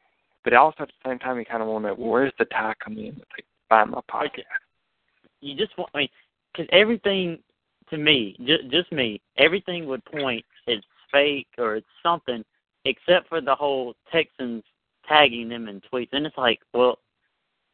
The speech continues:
Speaker 2: I, that, that, that puts some legitimacy behind it, but I, I really don't know what to tell you. It, it's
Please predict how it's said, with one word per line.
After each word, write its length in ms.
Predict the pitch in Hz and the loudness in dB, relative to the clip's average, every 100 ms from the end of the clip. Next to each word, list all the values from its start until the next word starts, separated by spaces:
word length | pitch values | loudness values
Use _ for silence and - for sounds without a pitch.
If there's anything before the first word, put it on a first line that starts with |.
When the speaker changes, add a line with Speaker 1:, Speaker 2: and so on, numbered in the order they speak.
| _ _ _ _ _ 139 | _ _ _ _ _ -12
Speaker 2:
I, 220 | 143 147 123 | -10 -6 0
that, 160 | 170 - _ | 2 0 _
that, 220 | 135 147 - _ _ | 0 0 -2 _ _
that 260 | 131 151 175 - - | 4 4 4 -6 -2
puts 180 | 156 - | -2 -2
some 100 | 139 | -8
legitimacy 640 | 123 135 156 127 - 117 | -4 0 0 -2 -8 -8
behind 380 | 104 104 104 104 | -6 -4 -4 -6
it, 100 | 110 _ _ _ _ _ _ _ | -10 _ _ _ _ _ _ _
but 200 | 117 110 - _ _ _ _ _ _ _ - | -4 -4 -4 _ _ _ _ _ _ _ 4
I, 160 | 127 | 6
I 160 | 131 131 | 6 0
really 300 | 123 131 127 | -4 -8 -6
don't 200 | 120 117 | -8 -8
know 140 | 113 | -8
what 100 | 110 - _ | -10 -12 _
to 60 | 127 | -4
tell 100 | 131 | -2
you. 160 | 123 120 | -6 -12
It, 240 | 113 - - | -12 -12 -10
it's 160 | 113 | -12